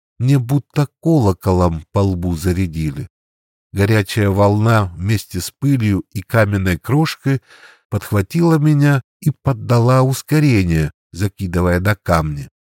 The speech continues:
Под ногами побежала огромная трещина, а с потолка пролетела огромная глыба. Меня что-то ударило по плечу, а потом по голове, и последнее, что я увидел,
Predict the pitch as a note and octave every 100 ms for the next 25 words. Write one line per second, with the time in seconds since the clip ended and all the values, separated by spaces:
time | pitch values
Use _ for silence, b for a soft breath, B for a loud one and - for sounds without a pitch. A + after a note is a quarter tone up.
0 | _ A2 G#2+ A2 A2+ G#2+ A2 A2 G2+ A2+
1 | G2+ A2 G#2 G#2 G#2 G2 G2+ G#2 G#2+ G#2+
2 | G2 F#2 F2+ E2+ A2 C3 - B2 A#2 A2+
3 | G#2 _ - C3+ - C3 - A#2+ - D3
4 | - B2+ A#2 A2+ - B2 A#2 A2 - -
5 | A2 G2+ B2 A2+ A2 A#2+ C3+ A#2+ F#2+ E2+
6 | C#2 C2+ - _ _ _ _ _ - G#2+
7 | A#2+ B2+ A#2+ - A#2+ A2 A2 G#2+ - G#2+
8 | A#2 G#2+ G#2 G2 G#2+ F#2+ A2 A#2 - E3
9 | E3 D3 _ _ - B2+ C3+ - D3 C3+
10 | B2 A#2 A#2+ C3 C#3+ C3+ F#2+ F2 D#2+ D#2
11 | _ _ _ _ - A2 - A2+ B2 A#2+
12 | A2 G2+ G2+ F#2+ - G2+ G2+ G2 - G2
13 | A2+ A2+ G2+ F#2